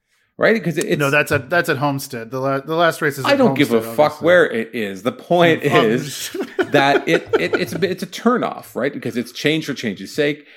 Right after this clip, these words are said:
Speaker 1: And
Speaker 2: Mm.
Speaker 1: while the idea is cool, and sometimes the execution can be cool, and you can, you can dive in with two feet if it's not what you're used to. But for me, like, I'm, I, I'm gonna, if I, I'll bring it to golf, if you're gonna talk about nascar, which is like,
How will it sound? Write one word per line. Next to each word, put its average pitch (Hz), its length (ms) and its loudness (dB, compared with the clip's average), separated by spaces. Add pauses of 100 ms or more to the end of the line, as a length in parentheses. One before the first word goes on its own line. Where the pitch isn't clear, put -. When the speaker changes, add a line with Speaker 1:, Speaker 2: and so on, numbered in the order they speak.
(220)
Speaker 1:
And 113 160 0
Speaker 2:
Mm. - 20 0
Speaker 1:
while 113 220 4
the 113 140 2
idea 147 420 0
is 143 300 -4
cool, 156 500 0
and 104 100 -6
sometimes 139 400 -2
the 117 100 -2
execution - 600 -10
can 135 160 -4
be 131 100 -8
cool, 135 300 -4
and 104 100 -2
you 110 120 -2
can, 98 240 -4 (380)
you 131 120 -2
can 107 240 -2 (280)
dive 147 300 2
in 147 60 -2
with 135 140 -6
two 131 100 -4
feet 139 260 0
if 123 120 -4
it's - 180 -12
not 117 200 -4
what 98 100 -8
you're 110 80 -4
used 123 300 -2
to. 127 180 -2 (180)
But 127 140 -4
for 139 100 -4
me, 160 380 2
like, 123 120 2
I'm, 139 240 0
I, 117 180 -4
I'm 113 140 -8
gonna, 110 220 -6
if 110 140 -8
I, 104 80 0
I'll 107 320 -4 (160)
bring 104 160 -2
it 98 140 -8
to 98 60 -10
golf, 123 420 2
if 92 120 -12
you're 101 140 -4
gonna 101 140 -2
talk 95 200 -4
about 87 180 -10
nascar, 107 540 -2
which 107 140 -6
is 107 100 -6
like, 107 200 -2